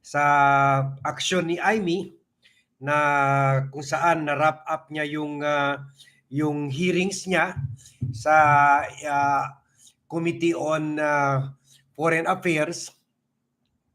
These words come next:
kahit sinabi niya may isa pang, ah, gagawin pa niya isang hearing, pero it looks like wala na siyang, ah, power pa dyan sa Senado. At siguro baka, baka hindi na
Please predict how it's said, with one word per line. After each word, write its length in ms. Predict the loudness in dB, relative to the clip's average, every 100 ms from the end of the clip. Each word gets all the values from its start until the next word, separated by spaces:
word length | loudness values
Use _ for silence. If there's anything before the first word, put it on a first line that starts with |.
| _ _ _
kahit 320 | -4 -2 -2 -4
sinabi 480 | -6 -4 -4 -4
niya 160 | -4 -4
may 160 | -6 -6
isa 240 | -4 -2
pang, 320 | -2 -2 -2
ah, 80 | -6
gagawin 560 | -4 -6 -4 -6 -6 -6
pa 80 |
niya 160 | -6 -6
isang 480 | -6 -4 -4 -6 -12 -20 -20 _
hearing, 560 | -2 0 2 0 0 0
pero 320 | 0 0 -2 -2 -2 -2 -6 -14 _ _ -14
it 160 | -8
looks 320 | -4 -2 -2 2
like 320 | 2 2 -2 -2
wala 240 | 2 2
na 160 | 2 -2
siyang, 400 | -2 -2 -2 0
ah, 160 | 0 4
power 560 | 4 4 0 -2 -2 2
pa 400 | 2 2 -10 _ _ _ _ 0
dyan 160 | 0
sa 160 | 0 -4
Senado. 640 | -4 0 2 2 0 -2
At 240 | -4 -4 -8
siguro 320 | -4 -2 0 0
baka, 800 | 2 2 4 4 2 0 -6 _ -20 -20 _
baka 320 | -2 0 -2
hindi 400 | -2 -4 -2 0
na 720 | 2 2 2 2 2 0 -6